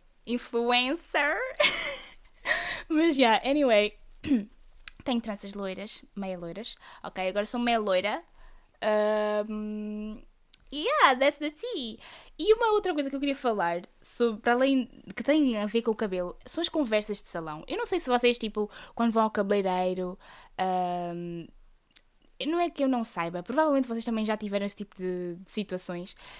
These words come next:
que, tipo, né, estão lá vocês e a cabeleireira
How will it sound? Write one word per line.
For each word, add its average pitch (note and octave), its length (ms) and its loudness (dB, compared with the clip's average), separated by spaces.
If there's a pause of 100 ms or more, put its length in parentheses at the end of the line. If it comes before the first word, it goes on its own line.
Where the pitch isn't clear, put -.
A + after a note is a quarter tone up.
que, - 160 -2
tipo, A#3 400 -4
né, G4 160 -4
estão A3+ 200 0
lá G3+ 140 2
vocês B3 480 0
e A3+ 60 -2
a G#3 40 -2
cabeleireira E4+ 680 0